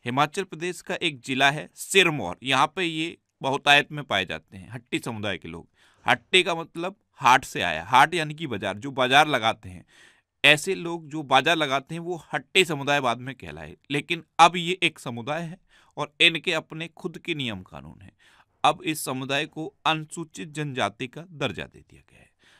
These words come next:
अब हिमाचल प्रदेश ने दर्जा दिया है, तो ये है मैप हिमाचल प्रदेश। हिमाचल प्रदेश की कैपिटल क्या है? शिमला।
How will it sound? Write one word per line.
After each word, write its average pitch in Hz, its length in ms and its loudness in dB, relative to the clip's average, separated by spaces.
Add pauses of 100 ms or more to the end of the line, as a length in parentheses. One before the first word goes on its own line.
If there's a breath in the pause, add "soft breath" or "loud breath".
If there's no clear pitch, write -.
(220 soft breath)
अब 123 200 2
हिमाचल 117 480 -4
प्रदेश 170 360 -10
ने 175 60 -14
दर्जा 160 300 -10
दिया 160 220 -14
है, 165 100 -16
तो - 160 -16 (160)
ये 156 140 4
है 156 180 -6
मैप 143 280 -2 (120)
हिमाचल 87 340 -20
प्रदेश। - 380 -20
हिमाचल 147 320 -6
प्रदेश 165 260 -12
की 175 140 -18
कैपिटल 156 380 -10
क्या - 200 -20
है? - 120 -20
शिमला। 127 360 -6